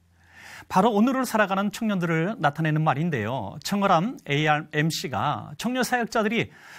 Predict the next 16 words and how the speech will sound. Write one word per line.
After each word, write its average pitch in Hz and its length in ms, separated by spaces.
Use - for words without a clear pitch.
청년 262 360
세대와 185 560
한국 185 280
사회의 147 380
상황을 151 460
인식하고 151 800
실천적 247 480
대안을 160 320
찾아볼 151 380
수 - 100
있는 131 160
자리를 123 400
마련했습니다. 110 840
유성원 240 460
기자가 196 440
보도합니다. 104 600